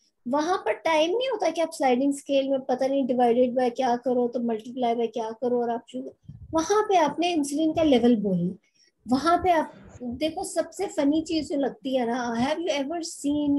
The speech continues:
your consultant or your professor doing a round in the ward and holding a pen and a paper and doing calculations, इतने multiply by nine is equal to this, वो तो एक लेवल है,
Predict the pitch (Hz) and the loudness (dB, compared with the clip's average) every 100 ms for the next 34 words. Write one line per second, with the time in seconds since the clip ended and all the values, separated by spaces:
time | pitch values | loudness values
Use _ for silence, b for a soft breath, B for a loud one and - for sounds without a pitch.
0 | 277 262 254 262 247 233 247 - 285 277 | 2 -2 -2 -4 -2 -4 -4 -4 -6 -4
1 | 247 247 233 - - 233 214 277 262 262 | -4 -4 -6 -8 -10 -8 -6 -6 -4 -4
2 | 262 247 208 226 247 294 294 269 240 214 | -2 -2 -2 -4 -2 -2 -2 -2 -2 -4
3 | 233 233 240 B B B B - 269 254 | -4 -2 -4 B B B B -4 0 0
4 | 226 226 247 311 320 - 262 254 247 254 | 4 4 6 2 0 0 0 0 0 -2
5 | - 233 220 254 254 240 240 247 226 240 | -4 -6 -4 -2 -4 -2 -2 -2 -2 -2
6 | 262 269 277 240 233 240 220 214 247 240 | 0 0 0 -2 -2 -2 -2 -2 -4 -6
7 | 247 240 254 269 247 226 - 226 220 214 | -8 -8 -6 -4 -6 -8 -8 -6 -4 -4
8 | 214 214 214 240 240 208 202 - 214 214 | -6 -4 -4 -4 -4 -6 -8 -8 -6 -6
9 | 214 427 - _ _ - 165 339 370 440 | -8 -12 -14 _ _ -10 -4 -4 -2 0
10 | 311 - - 311 269 | 2 2 4 4 4